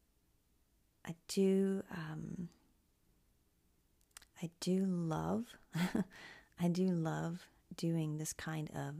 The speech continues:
teaching, but I also really love working one-on-one. And, um, I'm gonna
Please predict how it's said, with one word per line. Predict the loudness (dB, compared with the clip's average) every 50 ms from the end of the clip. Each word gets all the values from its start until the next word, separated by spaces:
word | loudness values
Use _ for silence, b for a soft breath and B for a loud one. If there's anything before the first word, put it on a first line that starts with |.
| -12 -10
teaching, | -6 -4 -4 -4 -2 0 2 2 2 0 0 -4 -8 _ _ _ b b b b b -12
but | -12 -8 -4
I | 0 0
also | 0 0 0 -2 -4 -4 -2 0
really | 2 2 4 4 4 2
love | 2 0 0 -2 -2 -2 -4 -4 -8 -12 _ b b b b b b b b
working | -6 -6 -4 -2 -2 0 0
one-on-one. | 0 0 -2 -2 -4 -4 -4 -4 -4 -2 -2 -4 -4 -6 b b b b b b _ -6
And, | -6 -4 -4 -4 -6 -6 -8 -8 -10 -12 -12 -12
um, | -10 -10 -10 -10 -12 -12 -14 _ _ -8
I'm | -6 -4
gonna | -4 -2 -2 -4 -4